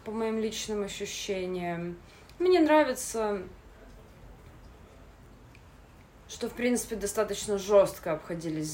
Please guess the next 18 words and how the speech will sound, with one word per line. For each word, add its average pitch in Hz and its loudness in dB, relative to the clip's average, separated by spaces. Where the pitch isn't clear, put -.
с 165 -10
героями, 180 2
без 175 -8
соплей. 156 -4
Ну, 359 0
типа, 311 -6
с - -6
соплями, 294 2
но 196 -2
не 190 -6
так 190 -10
много, 196 -8
как - -18
могло 202 -2
бы 254 -2
быть. 214 -4
Ну, 403 0
как? 160 0